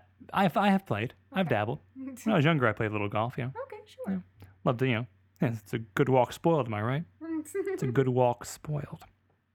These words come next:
Speaker 1: I would guess that Vin Diesel is probably the cooler guy out of the two. I mean, The
Speaker 2: I,
Speaker 1: Rock's,
Speaker 2: I can get behind that,
Speaker 1: The Rock's
Speaker 2: yeah.
Speaker 1: very charming, but he's like, he's like a big old weird Republican.
Speaker 2: I always forget that.
Speaker 1: Yeah, but I mean, that's just sort of by itself
Speaker 2: Yeah.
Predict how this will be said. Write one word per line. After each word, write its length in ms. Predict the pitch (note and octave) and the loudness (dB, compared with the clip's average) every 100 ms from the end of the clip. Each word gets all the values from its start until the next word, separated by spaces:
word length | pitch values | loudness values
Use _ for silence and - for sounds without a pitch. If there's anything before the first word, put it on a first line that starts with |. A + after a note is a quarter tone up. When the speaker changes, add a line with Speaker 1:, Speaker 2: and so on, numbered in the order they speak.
| _ _ | _ _
Speaker 1:
I 340 | C#3+ F3+ G#3+ A2+ F3+ E3 - | 0 0 -2 -6 -10 -12 -8
would 300 | F#3 D3+ C#3 C3+ | -2 0 0 2
guess 200 | E3 C3+ | 4 4
that 100 | C3+ | 0
Vin 200 | B2 C3 | 2 4
Diesel 280 | C3 B2+ C3 | 4 4 2
is 80 | A2 | 2
probably 260 | B2+ B2+ | 2 2
the 100 | A#2+ | 0
cooler 320 | - C3 A#2+ | 0 0 0
guy 260 | A2+ G#2+ A2+ | 2 4 4
out 80 | C3+ | 2
of 80 | C#3 | 0
the 80 | |
two. 340 | D3+ F3 F3+ F3+ _ _ _ _ _ _ _ _ _ _ | 0 2 2 -2 _ _ _ _ _ _ _ _ _ _
I 40 | E3 | 4
mean, 80 | |
The 60 | D#3 | 6
Speaker 2:
I, 20 | |
Speaker 1:
Rock's, 280 | D#3+ G3 - C5 | 8 6 4 2
Speaker 2:
I 40 | |
can 100 | B4+ | 0
get 100 | F4+ C#4+ | -4 -4
behind 320 | B3+ G#3+ A3 | -4 -6 -2
that, 80 | G3 | 2
Speaker 1:
The 60 | |
Rock's 200 | B3+ A#3 | 4 4
Speaker 2:
yeah. 40 | A#3+ | 2
Speaker 1:
very 120 | G#3+ | 2
charming, 320 | - A3 G#3+ | 2 2 4
but 80 | F#3 | 4
he's 160 | F3 F3+ | 4 4
like, 120 | F#3+ | 2
he's 200 | F3+ E3 | 2 2
like 100 | D#3 | 2
a 60 | |
big 280 | C#3 C#3+ D#3+ | 2 2 2
old 340 | D#3+ D#3+ D#3+ C3 | 4 4 2 2
weird 480 | C3 C#3 C#3 C#3 | 4 4 4 2
Republican. 720 | B2 - B2 D3+ D3+ F3 F3 E3+ _ - - _ _ _ C#4+ | 0 2 2 2 0 0 0 -4 _ -20 -20 _ _ _ -10
Speaker 2:
I 40 | |
always 140 | D#4 | -8
forget 320 | D4 G#3+ G3 - | -8 -10 -14 -14
that. 220 | G3 - - | -16 -8 -2
Speaker 1:
Yeah, 100 | F3+ | 0
but 160 | D#3+ | 4
I 40 | F#3 | 4
mean, 120 | E3+ | 4
that's 160 | F3 E3+ | 2 2
just 100 | C3 | 0
sort 140 | C3 | 0
of 100 | A#2+ | 4
by 160 | A#2+ A2 | 4 4
itself 400 | G#2 G#2 G2+ G2+ | 0 -2 -2 -4
Speaker 2:
Yeah. 260 | A2+ - | -10 -14